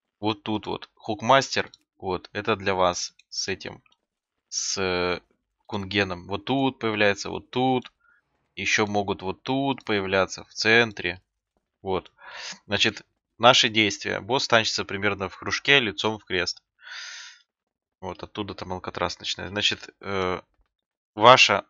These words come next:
ваша сторона, значит, этот, Хукмастер в-, и, э, этот,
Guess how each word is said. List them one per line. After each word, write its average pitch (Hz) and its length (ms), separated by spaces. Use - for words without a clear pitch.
ваша 113 420
сторона, 98 600
значит, - 400
этот, - 340
Хукмастер 107 840
в-, 98 440
и, 107 440
э, - 200
этот, - 400